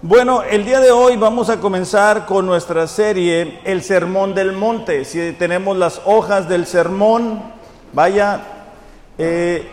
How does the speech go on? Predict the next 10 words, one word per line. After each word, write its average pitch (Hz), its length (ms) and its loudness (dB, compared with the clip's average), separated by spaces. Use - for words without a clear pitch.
podemos 196 400 0
poner 190 340 -2
como 180 340 -2
título 190 760 0
a 156 60 2
la 151 140 0
nueva 185 280 2
serie, 185 640 -2
El 185 160 -2
Sermón, 180 720 -2